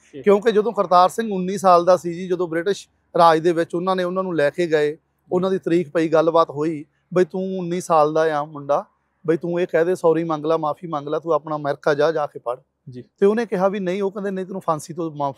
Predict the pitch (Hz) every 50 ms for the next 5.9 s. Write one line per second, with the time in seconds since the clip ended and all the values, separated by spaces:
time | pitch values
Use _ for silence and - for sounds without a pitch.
0 | _ - 143 123 113 127 131 127 131 139 151 147 160 175 175 190 196 214 180 175
1 | 185 190 220 151 170 175 170 170 175 160 - 160 147 - - 147 120 135 127 135
2 | - - _ _ _ _ - 147 139 135 - _ _ - 156 175 190 180 160 190
3 | 208 185 180 170 175 190 185 175 175 165 - - 175 151 175 180 196 196 196 196
4 | 220 220 - 226 190 156 151 - 202 180 160 - - 165 156 - 170 170 160 -
5 | 190 196 185 - - 165 175 170 202 180 135 135 170 185 165 143 131